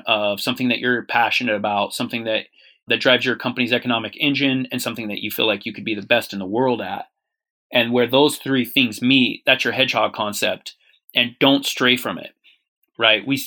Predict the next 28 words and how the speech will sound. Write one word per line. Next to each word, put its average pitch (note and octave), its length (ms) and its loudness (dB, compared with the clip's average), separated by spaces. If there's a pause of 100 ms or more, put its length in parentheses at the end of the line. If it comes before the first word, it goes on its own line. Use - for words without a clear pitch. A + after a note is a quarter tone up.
it, C#3 200 4
it's C#3 160 0
so D#3 240 6
tempting. C3+ 400 -2
I A2 160 -2
get A#2 380 2
it. G#2 200 -2 (420)
Like, A#2+ 160 2
we, C#3 180 -2
especially C#3+ 640 2
in B2 80 4
the A#2+ 60 0
service D#3 360 0
industry, B2 360 0
because B2 240 -4
we B2 140 -2
see D#3 220 -2
people C3+ 340 0
with A#2 200 0 (640)
broken C#3 340 4
windows C#3+ 500 6
and A#2 100 -2
we A2+ 80 0
see A#2 640 4 (400)
people C3+ 260 2
with A#2 160 2
lawns C#3 480 4
that - 140 -4